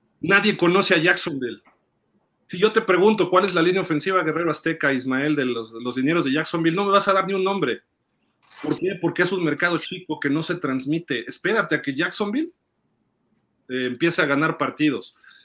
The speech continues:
Y la gente de repente, "Ay, Jacksonville se metió a playoffs". ¿Cómo? El año pasado,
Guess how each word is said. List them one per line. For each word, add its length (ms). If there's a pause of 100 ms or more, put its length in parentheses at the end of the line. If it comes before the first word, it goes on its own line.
(100)
Y 120
la 120
gente 280
de 40
repente, 340
"Ay, 80
Jacksonville 400
se 120
metió 240
a 80
playoffs". 440
¿Cómo? 460 (300)
El 100
año 220
pasado, 420